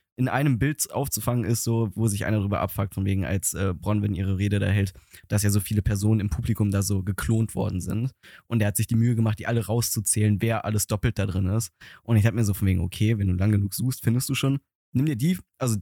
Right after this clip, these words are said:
weil die verfechten ja übelst House of the Dragon so. Und dann nimm dir einfach mal die Szene.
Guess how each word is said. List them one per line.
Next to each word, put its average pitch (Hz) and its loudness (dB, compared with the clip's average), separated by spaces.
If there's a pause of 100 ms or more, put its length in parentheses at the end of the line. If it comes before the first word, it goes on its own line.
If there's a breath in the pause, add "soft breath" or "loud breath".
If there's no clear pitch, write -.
weil 107 0
die 160 2
verfechten 147 -2
ja 117 2
übelst 120 0
House 117 -2
of 107 -6
the 110 -2
Dragon 110 -2
so. 92 -4
Und 80 -6
dann 104 0 (800)
nimm 117 4
dir 113 0
einfach 107 0
mal 110 2
die 123 0
Szene. 127 0